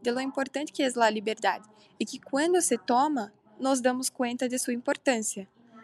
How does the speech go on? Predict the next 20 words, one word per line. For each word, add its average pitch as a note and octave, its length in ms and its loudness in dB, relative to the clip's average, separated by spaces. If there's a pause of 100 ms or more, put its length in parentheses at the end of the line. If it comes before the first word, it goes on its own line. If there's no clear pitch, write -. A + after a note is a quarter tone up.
(400)
Las A#3+ 200 10
niñas A#3+ 480 -4
deben A3+ 300 -4
tener A3+ 340 0
derecho A3 460 -2
a G#3+ 80 0
estudiar G#3+ 480 -2
tanto D#4 320 -6
como D4+ 260 -6
los D4+ 220 -4
niños, F#3+ 500 -8 (360)
y A3 100 0
Malala A3+ 380 4
es A3 180 -2
un A3+ 180 -4
gran C#4 220 -2
representante B3 720 -2
de A#3 80 -2
esta B3+ 200 -2
lucha, G3 460 -2